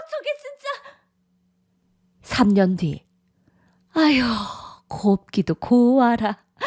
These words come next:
아유, 이걸 아까워서 어찌 입는다? 어머님, 옷 사오신 거예요? 색이 너무 예쁘네요. 옷감도 너무 고급스럽고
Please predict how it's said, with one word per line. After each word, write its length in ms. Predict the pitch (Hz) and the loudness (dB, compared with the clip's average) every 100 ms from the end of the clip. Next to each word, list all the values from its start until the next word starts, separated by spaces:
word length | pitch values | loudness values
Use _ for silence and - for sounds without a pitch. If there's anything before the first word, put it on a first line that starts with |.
| 679 719 494 - - | -6 -4 -6 -2 2
아유, 380 | 160 311 339 339 | 4 4 0 -2
이걸 240 | 320 349 | -2 -2
아까워서 480 | 330 330 320 302 311 | -2 0 0 0 -2
어찌 440 | 254 349 - 311 | -2 -2 0 2
입는다? 760 | 285 247 240 240 220 214 254 392 - - _ _ _ _ _ _ | 2 0 -2 2 2 2 2 0 -6 -20 _ _ _ _ _ _
어머님, 680 | - 254 233 285 285 277 214 - _ | 0 2 4 2 2 2 2 -4 _
옷 200 | 240 285 | 0 0
사오신 640 | - - 415 415 415 359 285 | -2 -6 0 0 0 -4 -2
거예요? 500 | 262 240 247 339 349 - - - - _ - | 0 2 2 2 -2 -10 -20 -20 -20 _ -10
색이 500 | - - 466 453 359 | -8 -4 2 2 2
너무 300 | 226 214 247 | 0 0 0
예쁘네요. 760 | 311 - 359 359 339 285 294 285 - - - - | -2 -4 -2 0 2 2 0 -2 -8 -16 -12 0
옷감도 520 | 233 233 311 302 254 | 0 2 -2 0 0
너무 220 | 226 214 240 | 2 0 0
고급스럽고 920 | - 226 269 - - 262 - - | 0 0 -2 -6 -2 -2 0 0